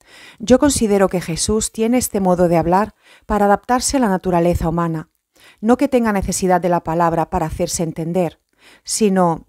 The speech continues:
porque de este modo el alma más fácilmente comprende y puede manifestarlo al confesor. En suma, Jesús hace como un maestro doctísimo, sabio, inteligente, que posee en grado eminentísimo todas las ciencias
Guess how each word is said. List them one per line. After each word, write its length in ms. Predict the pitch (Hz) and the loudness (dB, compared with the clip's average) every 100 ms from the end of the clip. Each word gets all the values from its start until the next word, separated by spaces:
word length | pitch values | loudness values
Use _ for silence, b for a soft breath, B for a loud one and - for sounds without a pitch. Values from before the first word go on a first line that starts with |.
| - | -2
porque 280 | 196 202 | 0 0
de 60 | 190 | -2
este 220 | 208 233 | -2 0
modo 380 | 226 214 170 165 | 2 2 2 -2
el 160 | 180 185 | -2 0
alma 320 | 208 226 180 | 2 2 0
más 280 | 175 190 - | 0 -2 -4
fácilmente 520 | 208 202 202 202 180 | -4 -4 -2 -2 -4
comprende 680 | - 165 160 180 170 160 156 b b b | -2 -4 0 -2 -2 -4 -8 b b b
y 140 | 208 | -6
puede 340 | - 247 262 262 | 2 4 4 2
manifestarlo 720 | 208 180 180 - - 180 180 | 0 -2 -4 -4 -4 -2 -2
al 60 | |
confesor. 600 | 170 165 160 151 - 139 - _ _ _ _ b b b | -2 -6 -8 -8 -8 -10 -14 _ _ _ _ b b b
En 180 | - 190 | -4 0
suma, 500 | - 190 160 151 185 _ _ b b | 2 2 0 -4 -8 _ _ b b
Jesús 480 | 220 196 247 240 - | -6 -2 0 -2 -2
hace 360 | 233 220 180 | -2 -2 -4
como 220 | 170 190 226 | -2 0 2
un 100 | 240 | 2
maestro 500 | 185 196 - 180 185 | 2 0 -2 -2 -2
doctísimo, 640 | 160 - 190 - 156 151 - | -2 -4 -6 -6 -6 -8 -12
sabio, 600 | - - 185 165 151 147 - | -8 -2 0 0 -6 -8 -10
inteligente, 840 | 185 180 165 - 190 165 151 147 _ b b b | -6 -4 -4 -2 -2 -2 -6 -14 _ b b b
que 120 | - | -4
posee 340 | 202 185 - 226 | -2 -2 0 0
en 80 | 214 | 0
grado 360 | 208 175 165 | 0 2 -2
eminentísimo 920 | 196 190 185 175 160 220 - 175 160 160 | -2 -4 -2 -4 -4 -6 -4 -6 -8 -6
todas 400 | - 233 262 202 | -2 0 0 -2
las 180 | 165 | -4
ciencias 560 | - 175 156 165 147 - | -2 -4 -4 -8 -10 -12